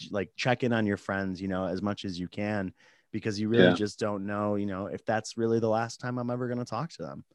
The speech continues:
Speaker 1: It could be
Speaker 2: Yeah.
Speaker 1: me, it could be them. It, it, it's just,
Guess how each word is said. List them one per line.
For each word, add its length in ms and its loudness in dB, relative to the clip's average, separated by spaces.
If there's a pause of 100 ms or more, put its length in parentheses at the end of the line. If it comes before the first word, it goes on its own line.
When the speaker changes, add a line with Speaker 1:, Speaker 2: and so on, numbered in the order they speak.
(140)
Speaker 1:
It 140 -4
could 120 -4
be 80 10
Speaker 2:
Yeah. 220 12
Speaker 1:
me, 100 2
it 100 -4
could 140 -10
be 100 -6
them. 380 0
It, 100 -6 (400)
it, 200 -10
it's 180 -8
just, 260 -8